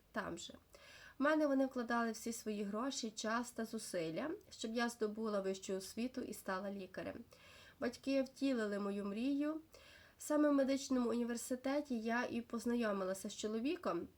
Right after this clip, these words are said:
Він обрав мене, свої почуття та наше кохання і не послухав порад своєї мами. Ми одружилися і продовжували навчання, а потім обоє пішли до інтернатури. Та вже за півроку стали батьками.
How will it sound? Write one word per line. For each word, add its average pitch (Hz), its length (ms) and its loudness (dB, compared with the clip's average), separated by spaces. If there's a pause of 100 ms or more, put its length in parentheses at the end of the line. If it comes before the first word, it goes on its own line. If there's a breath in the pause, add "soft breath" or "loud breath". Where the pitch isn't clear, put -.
(160)
Він 233 220 2
обрав 240 320 2
мене, 214 400 2 (460 loud breath)
свої 302 280 2
почуття 269 540 0
та 220 140 -4
наше 208 320 0
кохання 175 600 -2
і 196 240 -4
не 202 140 0
послухав 247 680 -2
порад 196 340 -2
своєї 185 380 -4
мами. 170 340 -2 (460 loud breath)
Ми 277 100 4
одружилися 277 840 2
і 262 240 0
продовжували 214 760 0
навчання, 156 580 -2 (420 loud breath)
а 247 80 -4
потім 339 400 -2
обоє 214 400 0
пішли 190 360 -2
до 196 80 -4
інтернатури. 202 840 -4 (460 loud breath)
Та 277 100 -2
вже 285 160 6
за 277 140 2
півроку 269 480 -2
стали 190 420 -2
батьками. 160 580 -2